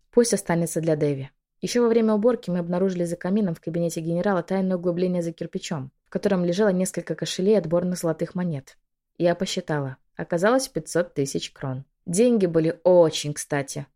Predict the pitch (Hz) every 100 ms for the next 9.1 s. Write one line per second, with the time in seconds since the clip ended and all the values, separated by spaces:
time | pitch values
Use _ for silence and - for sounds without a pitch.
0 | - 165 - 165 160 175 - - 165 160
1 | 160 185 175 - _ - 190 185 202 180
2 | 139 - _ _ _ - 196 220 254 240
3 | 196 190 196 202 190 - 180 - 196 196
4 | 175 175 185 180 175 180 202 196 160 160
5 | - 185 160 170 175 151 147 - 151 -
6 | 131 135 - 240 220 139 127 - _ _
7 | - 165 165 160 220 247 - 147 - 165
8 | 175 165 151 - _ _ - 196 180 151